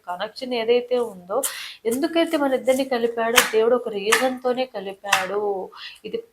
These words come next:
ఇక్కడి రిలేషన్ కాదు, పాస్ట్ లైఫ్‌లో నుంచి వస్తున్న రిలేషను.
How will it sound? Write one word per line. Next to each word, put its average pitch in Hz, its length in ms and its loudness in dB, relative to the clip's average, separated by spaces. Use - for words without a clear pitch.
ఇక్కడి 285 260 6
రిలేషన్ 233 640 4
కాదు, 202 400 2
పాస్ట్ 254 440 2
లైఫ్‌లో 247 420 4
నుంచి 233 260 -4
వస్తున్న 214 500 -6
రిలేషను. 196 760 -4